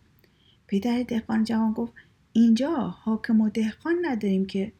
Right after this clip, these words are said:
هر کی میاد باید این بیل و دستش بگیره کار کنه." برادرای دهقان جوانم توی مزرعه کار می‌کردن. حاکم به اونا نگاه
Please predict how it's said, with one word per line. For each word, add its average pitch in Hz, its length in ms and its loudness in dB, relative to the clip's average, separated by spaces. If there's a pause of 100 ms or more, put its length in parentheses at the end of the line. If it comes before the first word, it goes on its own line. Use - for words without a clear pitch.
(300)
هر 403 240 -6
کی 370 120 -4
میاد 262 300 2
باید 254 160 -2
این 262 140 2
بیل 247 160 -4
و 214 60 0
دستش 285 400 -4
بگیره 285 300 -4
کار 196 240 -6
کنه." 202 280 -10 (1120)
برادرای 269 680 -4
دهقان 254 480 -4
جوانم 240 500 -4
توی 233 180 -6
مزرعه 190 420 -2
کار 208 240 -6
می‌کردن. 180 480 -8
حاکم 196 380 -2
به 233 60 0
اونا 214 200 0
نگاه 226 280 -2